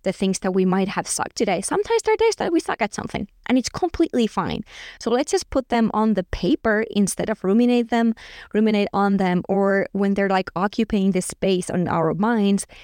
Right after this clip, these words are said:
and we choose not to look at it, guess what? They're still there. So let's put them on the paper. And then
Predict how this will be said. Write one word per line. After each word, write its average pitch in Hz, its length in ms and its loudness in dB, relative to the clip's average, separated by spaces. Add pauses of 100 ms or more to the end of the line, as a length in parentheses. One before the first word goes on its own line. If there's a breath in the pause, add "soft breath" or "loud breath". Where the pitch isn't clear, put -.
(100)
and 185 160 -4
we 175 200 2
choose 220 360 0
not 190 220 0
to - 100 -2
look 180 200 0
at 240 120 0
it, 311 140 -2 (380)
guess 208 200 -4
what? 269 160 -2
They're 208 100 0
still 202 260 0
there. 196 360 0 (280 soft breath)
So 196 80 -2
let's 214 200 -2
put - 180 -2
them 381 160 0
on 349 80 2
the 311 80 -2
paper. - 420 -4 (760 loud breath)
And 214 200 2
then 277 440 2